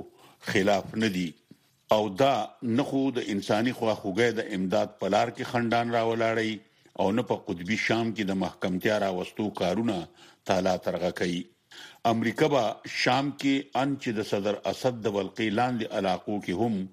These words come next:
د انساني خواخوږۍ کارونه جاري ساتي. امریکې په شام کې د جنگ انختو نه را په دې خوا تر اوسه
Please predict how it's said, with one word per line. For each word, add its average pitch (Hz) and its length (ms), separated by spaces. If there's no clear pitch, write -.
د 104 160
انساني 107 480
خواخوږۍ 107 500
کارونه 98 460
جاري 101 340
ساتي. 95 360
امریکې 113 520
په 123 60
شام 131 340
کې 127 100
د 92 160
جنگ 123 320
انختو 104 400
نه 110 180
را 98 160
په 95 160
دې 113 160
خوا 107 240
تر 92 160
اوسه 104 200